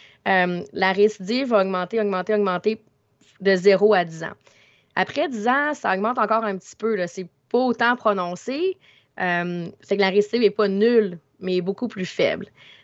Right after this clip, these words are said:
Fait que donc, ce que le, les recommandations disent, c'est après dix ans, on peut considérer d'arrêter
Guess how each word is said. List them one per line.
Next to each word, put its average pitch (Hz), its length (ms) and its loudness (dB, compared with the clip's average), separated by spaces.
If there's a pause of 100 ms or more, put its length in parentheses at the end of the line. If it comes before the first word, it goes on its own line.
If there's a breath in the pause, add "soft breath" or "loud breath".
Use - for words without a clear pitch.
Fait 185 80 2
que 190 40 2
donc, 220 220 4
ce - 80 -16
que 247 100 2
le, 233 260 4
les 190 100 0
recommandations 180 720 0
disent, 220 240 0
c'est 202 160 4
après 226 380 2
dix 185 200 -4
ans, 208 240 2 (360 soft breath)
on 185 80 -8
peut 196 100 0
considérer 196 540 2
d'arrêter 175 640 2